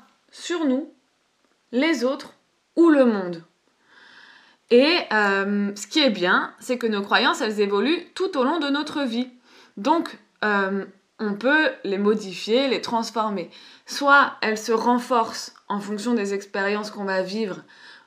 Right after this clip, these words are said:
ou elles se transforment, euh, en fonction aussi, ben, de, de, de nos expériences. Donc parfois on les renforce, parfois on peut les transformer. Et plus nos expériences, finalement, ben, elles vont dans le sens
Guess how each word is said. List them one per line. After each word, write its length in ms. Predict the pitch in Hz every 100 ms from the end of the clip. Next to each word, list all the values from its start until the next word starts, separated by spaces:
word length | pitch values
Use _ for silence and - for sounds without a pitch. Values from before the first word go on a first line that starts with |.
| _
ou 300 | 269 339 392 -
elles 160 | 220
se 120 | 214 233
transforment, 760 | 233 214 202 220 226 269 208 - - - _
euh, 600 | 196 185 180 180 180 180 180 -
en 120 | 208
fonction 440 | 208 208 196 254 269
aussi, 300 | 202 - 262
ben, 300 | 214 190 185
de, 340 | 180 180 180 175
de, 440 | 170 165 160 160
de 100 | 160
nos 160 | 180 233
expériences. 720 | 226 226 - 220 196 165 170 - - -
Donc 180 | 190 202 - _ _ _
parfois 360 | 214 208 254 254
on 40 |
les 100 | 214
renforce, 600 | 202 185 - 196 - - _ _
parfois 340 | - 202 - 220
on 120 | 226
peut 160 | 220
les 140 | 226 202
transformer. 640 | - 202 202 190 190 156 - _ _ _ _ _ - - _
Et 280 | 240 277 - - - - - - - _ _
plus 220 | - 302
nos 160 | 311 269
expériences, 920 | 247 254 - 247 233 254 247 - - _
finalement, 500 | - 233 214 220 233
ben, 160 | 214 175
elles 100 | 214
vont 240 | 196 247
dans 160 | 240 202
le 140 | 202
sens 540 | 196 - 233 214 -